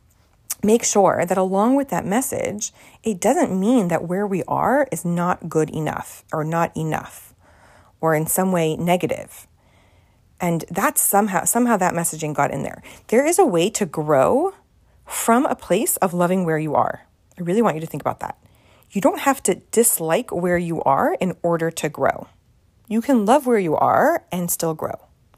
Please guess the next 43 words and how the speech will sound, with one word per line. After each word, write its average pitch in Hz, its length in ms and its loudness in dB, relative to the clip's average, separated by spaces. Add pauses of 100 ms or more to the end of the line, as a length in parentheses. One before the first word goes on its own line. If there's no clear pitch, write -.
(300)
You 208 120 0
can 220 140 0
accept - 420 2
where 180 180 4
you 156 180 0
are 175 440 2 (340)
and 190 120 -2
still 214 120 2
become 202 260 0
a 165 80 0
better 151 180 2
person. - 420 -8 (1200)
You 220 120 0
can 330 260 0
tell - 280 2
yourself, 208 680 0
"I'm 202 100 -4
a 254 80 2
really 196 340 -2
great 190 220 -2
mom," 180 500 0
and 190 120 -6
still 240 220 2
work 220 180 -2
on 233 80 2
your 208 100 0
mothering. - 420 -2 (800)
You 226 100 -6
can 262 120 2
tell 269 200 2
yourself, 175 340 4
"I 208 80 -8
have 233 160 -2
an 247 80 4
amazing 220 380 2
marriage," 202 420 2
and 220 120 0
still 294 220 4
work 311 240 0
on 185 120 0
your 185 100 -2
marriage, - 560 -2
right? 196 320 -2